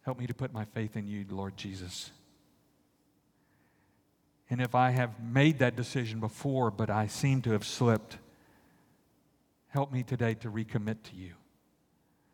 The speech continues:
to say, "Lord, today, no matter what has gone on up to this moment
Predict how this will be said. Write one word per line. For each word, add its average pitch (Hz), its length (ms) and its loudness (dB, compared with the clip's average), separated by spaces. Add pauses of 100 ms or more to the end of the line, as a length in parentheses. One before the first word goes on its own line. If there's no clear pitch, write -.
(140)
to 113 80 -8
say, 113 240 -2
"Lord, 117 480 0 (1500)
today, 120 640 0 (1800)
no 123 80 -4
matter 123 180 2
what 123 140 2
has 131 160 -2
gone 135 340 0
on 135 300 2 (1160)
up 135 160 0
to 139 80 -6
this 139 200 -4
moment 92 300 -12